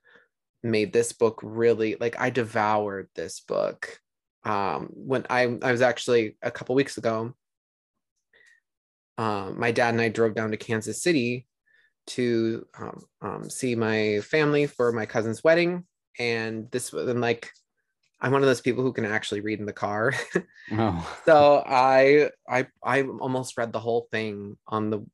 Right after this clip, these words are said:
Speaker 1: um, between, like, the journey there and back. So.
Speaker 2: Very cool. It must be, I, it must be intriguing.
Speaker 1: Yeah, it was, it was quite a page turner. So when Appelman was seven years old in the nineteen seventies,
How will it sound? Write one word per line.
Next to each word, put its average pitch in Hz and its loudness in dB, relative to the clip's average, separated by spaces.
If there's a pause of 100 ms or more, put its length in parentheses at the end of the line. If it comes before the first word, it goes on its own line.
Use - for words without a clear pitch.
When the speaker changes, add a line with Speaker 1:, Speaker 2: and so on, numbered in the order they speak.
Speaker 1:
um, 104 -6
between, 107 -4
like, 98 -6 (320)
the 113 -4
journey 104 -4
there 98 -6
and 90 -12
back. - -8
So. 101 -8
Speaker 2:
Very 110 0
cool. 104 -2
It 85 -4
must 90 -4
be, 95 0
I, 90 0
it 87 2
must 92 0
be 165 2
intriguing. 135 -4
Speaker 1:
Yeah, 117 2
it 101 4
was, 156 2
it 139 0
was 139 -2
quite 120 0
a 110 -4
page 101 -4
turner. 92 -14 (680)
So 127 2 (720)
when 185 4
Appelman 262 2
was 190 4
seven 185 4
years 170 2
old 120 2
in - -10
the 135 -4
nineteen 127 -4
seventies, 117 -6